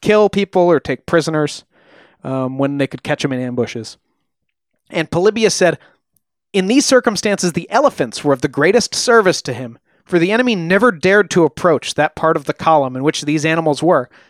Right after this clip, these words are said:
being terrified by the strangeness of their appearance." So, you know, they haven't tested it on, like, s-, quote, civilized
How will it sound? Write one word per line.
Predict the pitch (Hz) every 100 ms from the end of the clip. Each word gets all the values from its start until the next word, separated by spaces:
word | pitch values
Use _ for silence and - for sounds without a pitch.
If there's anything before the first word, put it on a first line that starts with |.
| _
being | 185 202
terrified | - 226 220 - 143 117 -
by | 170
the | 165
strangeness | - 143 139 143 135 131
of |
their | 131 123
appearance." | - 139 113 - - - _ _ _ _ _ _ _ _ _ _ -
So, | 151 143 139 135 123 170
you | 214
know, | 123
they | 160
haven't | 208
tested | - 226 - 196
it | 190
on, | 185 170
like, | 170 160 - - -
s-, | - -
quote, | - 170 -
civilized | - 185 175 160 151 143 -